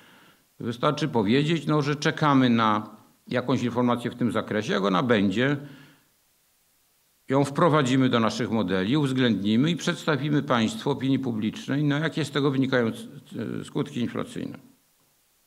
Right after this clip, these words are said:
W tej chwili po raz pierwszy, no, zostaliśmy zmuszeni w raporcie o inflacji,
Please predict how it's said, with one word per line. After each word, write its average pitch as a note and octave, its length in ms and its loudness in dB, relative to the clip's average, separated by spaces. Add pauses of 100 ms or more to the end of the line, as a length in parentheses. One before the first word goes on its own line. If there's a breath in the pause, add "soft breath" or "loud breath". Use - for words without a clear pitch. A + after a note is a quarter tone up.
(1500 loud breath)
W - 100 -20
tej G3 220 2
chwili F#2 560 -2 (140)
po A#2 80 -2
raz B2 180 -2
pierwszy, E3 480 -2
no, G#2+ 140 0
zostaliśmy C3 480 -4
zmuszeni A#2+ 540 0
w B2 40 -4
raporcie C3 480 0
o - 20 2
inflacji, A#2+ 760 -2